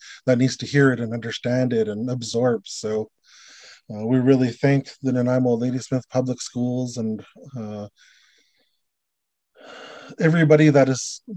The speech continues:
journeying with us. It's such an important body of work that we've,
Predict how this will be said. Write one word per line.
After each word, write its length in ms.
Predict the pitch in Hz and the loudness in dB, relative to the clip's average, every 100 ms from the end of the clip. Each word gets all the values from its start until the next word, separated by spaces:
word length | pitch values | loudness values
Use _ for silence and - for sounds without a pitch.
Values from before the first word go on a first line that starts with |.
| 143 | -6
journeying 560 | 117 123 143 135 120 | -2 2 4 4 2
with 180 | 127 139 | 0 -2
us. 460 | 117 - - - - _ _ _ _ _ _ _ _ _ - | -4 -6 -12 -14 -20 _ _ _ _ _ _ _ _ _ -14
It's 240 | 113 - | -14 -12
such 240 | - 127 127 | -8 -6 -4
an 100 | 117 | -6
important 540 | 117 - 113 113 107 | -6 -6 -6 -8 -6
body 240 | 113 113 | -6 -6
of 80 | 107 | -10
work 320 | 101 113 123 - | -6 -6 -6 -8
that 160 | 107 98 | -12 -8
we've, 260 | 113 110 | -8 -10